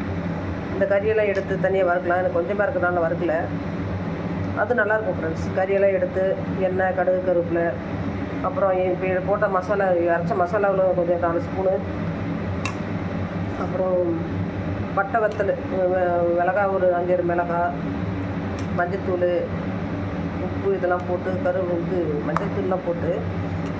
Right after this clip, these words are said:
உப்பு போட்டு நல்லா வதக்கணும் ஃப்ரெண்ட்ஸ். இந்த எண்ணெயிலேயே நல்லா அந்த மசாலா நல்லா வதங்கணும். வதங்கினதுக்கப்புறம் இந்த கறியை கொட்டி கிளறணும்.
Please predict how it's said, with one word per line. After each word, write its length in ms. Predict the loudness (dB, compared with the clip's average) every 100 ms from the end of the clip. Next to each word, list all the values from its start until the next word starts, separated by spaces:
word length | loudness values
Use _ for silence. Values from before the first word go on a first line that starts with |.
| -4 -4 -2 -2
உப்பு 160 | -2 -2
போட்டு 260 | -2 0 2 2 0 -4 -4 -4 -4 -4 -4 -4 -2 0
நல்லா 160 | 0 2
வதக்கணும் 320 | 2 2 -2 0
ஃப்ரெண்ட்ஸ். 280 | -2 0 0
இந்த 100 | 2 2
எண்ணெயிலேயே 300 | 2 2 2
நல்லா 320 | 2 2 2 2
அந்த 120 | 0 0
மசாலா 300 | 0 0 0
நல்லா 160 | 0 0
வதங்கணும். 380 | 0 0 -2 -2 -4 -4 -2 0
வதங்கினதுக்கப்புறம் 800 | 2 2 2 2 0 0 0 0 -2 -4 -2 -4 -4 -4 -4 -2
இந்த 120 | 0 2
கறியை 220 | 2 0 0
கொட்டி 180 | -2 0
கிளறணும். 440 | 0 0 0 -2